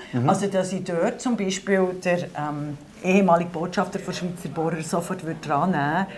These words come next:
Speaker 2: um Friedensverhandlungen, äh, also dass die Schweiz dort das Zepter übernimmt für Friedensverhandlungen.
Speaker 1: Mhm. Und soll er E-U-Sanktionen, also wahrscheinlich, wenn, wenn Sie denn das schauen, ist dann der, der Entscheid bekannt.
Speaker 2: Ja, genau.
Speaker 1: Sollen wir bei den E-U-Sanktionen oder bei den britischen oder bei den amerikanischen oder wo immer,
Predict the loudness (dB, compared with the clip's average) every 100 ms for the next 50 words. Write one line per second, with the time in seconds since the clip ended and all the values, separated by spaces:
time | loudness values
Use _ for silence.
0 | -14 -2 4 8 8 6 -2 -4 -10 -6
1 | -2 0 -2 -4 -6 -4 -4 -4 -6 -4
2 | -2 -2 -6 -10 -12 -12 -12 -6 -4 -2
3 | -4 -4 0 0 0 -2 -4 -2 -6 -12
4 | -18 -16 0 0 0 -4 -6 -4 -4 -2
5 | -2 -4 -6 -6 -6 -8 -8 -10 0 2
6 | 2 0 -8 -10 -4 0 6 8 10 8
7 | 6 4 4 2 2 4 6 6 2 0
8 | -10 -20 -8 -6 0 0 2 2 4 4
9 | 4 2 2 2 2 4 6 6 4 -4
10 | -4 -4 -4 -2 -4 -4 -4 -4 -4 -4
11 | 0 6 6 6 8 8 8 6 4 4
12 | 6 6 6 0 2 2 2 -2 0 4
13 | 4 2 -2 -2 0 2 2 2 4 4
14 | 4 4 4 2